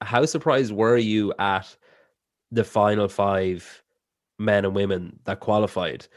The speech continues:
Because I suppose, like, it, a, a lot was told by, say, Morning Chalk Up did a giveaway on predict the final five,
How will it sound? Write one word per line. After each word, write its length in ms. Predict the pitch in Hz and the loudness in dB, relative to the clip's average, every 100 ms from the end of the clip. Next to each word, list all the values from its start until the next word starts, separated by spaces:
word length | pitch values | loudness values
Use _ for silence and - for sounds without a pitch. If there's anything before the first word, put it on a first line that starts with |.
| - - | -20 -14
Because 300 | - 107 117 | -8 -2 2
I 80 | 113 | 2
suppose, 460 | 101 113 110 104 95 _ _ _ _ _ - | 0 2 4 2 -2 _ _ _ _ _ -8
like, 360 | 113 107 101 - _ _ _ _ _ _ - | -2 -2 -4 -12 _ _ _ _ _ _ -12
it, 140 | 107 104 - - | -10 -10 -12 -6
a, 240 | 110 107 - | -4 -4 0
a 60 | |
lot 260 | 113 120 151 | 2 4 4
was 120 | 156 | 0
told 300 | 143 139 127 | 0 0 0
by, 160 | 107 101 | 2 0
say, 200 | 101 107 | 0 -2
Morning 300 | 107 113 110 | 2 0 0
Chalk 320 | - 107 110 | 0 -2 -2
Up 120 | 98 | -4
did 120 | 107 98 | -2 -2
a 40 | |
giveaway 600 | 90 104 101 92 87 87 _ _ _ _ - | -2 -2 -2 -4 -6 -10 _ _ _ _ -6
on 400 | 104 95 92 92 | -4 -4 -6 -8
predict 280 | - 147 165 | -2 -2 -2
the 80 | |
final 260 | 110 98 90 | -4 -2 -2
five, 580 | - 104 104 101 95 | 0 2 2 2 -2